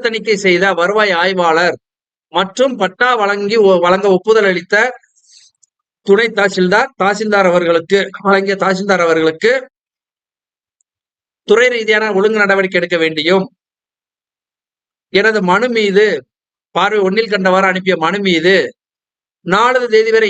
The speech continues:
எவ்வித விசாரணை மேற்கொள்ளாமல் இந்திய அரசியலமைப்பு சாசனத்துக்கு எதிராகவும் இந்திய இறையாண்மைக்கு எதிராகவும் பட்டா பாஸ்புக் சட்டத்திற்கு எதிராகவும் செயல்பட்ட கோட்டாட்சியர் மீது நடவடிக்கை எடுக்க வேண்டிய, வேண்டியும் இந்த மனுவை தங்கள் முன்னிலையில் மேல்முறையீட்டு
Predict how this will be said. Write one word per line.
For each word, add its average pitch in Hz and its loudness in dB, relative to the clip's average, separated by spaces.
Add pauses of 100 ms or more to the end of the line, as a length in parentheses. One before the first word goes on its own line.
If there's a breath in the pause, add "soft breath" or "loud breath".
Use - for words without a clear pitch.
எவ்வித 220 -2 (100)
விசாரணை 208 -2
மேற்கொள்ளாமல் 180 0 (720)
இந்திய 233 0
அரசியலமைப்பு 214 -2
சாசனத்துக்கு 190 0
எதிராகவும் 175 0 (140)
இந்திய 208 2
இறையாண்மைக்கு 208 0
எதிராகவும் 180 -2 (460)
பட்டா 170 0 (100)
பாஸ்புக் 233 -4
சட்டத்திற்கு 190 -2
எதிராகவும் 185 0
செயல்பட்ட 180 -2 (580)
கோட்டாட்சியர் 247 0
மீது 196 2
நடவடிக்கை 208 -2
எடுக்க 190 -2
வேண்டிய, 180 2 (320)
வேண்டியும் 175 0 (920)
இந்த 185 0
மனுவை 208 0
தங்கள் 196 -2
முன்னிலையில் 202 0
மேல்முறையீட்டு 202 0